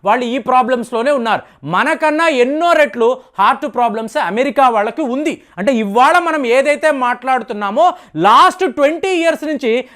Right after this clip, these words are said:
అమెరికా వాళ్ళు, వాళ్ళ డాక్టర్లు ఇవే మాట్లాడుతున్నారు.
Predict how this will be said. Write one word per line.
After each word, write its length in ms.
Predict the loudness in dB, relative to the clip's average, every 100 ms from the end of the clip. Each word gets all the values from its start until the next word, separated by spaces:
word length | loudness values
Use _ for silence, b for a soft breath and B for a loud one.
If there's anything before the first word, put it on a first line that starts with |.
| -6
అమెరికా 520 | 0 0 0 2 2
వాళ్ళు, 280 | 2 2 2
వాళ్ళ 260 | 2 2
డాక్టర్లు 760 | 0 2 0 2 0 2 0 -2 _
ఇవే 260 | -4 2 4
మాట్లాడుతున్నారు. 760 | 4 -2 -2 -2 -2 -2 -2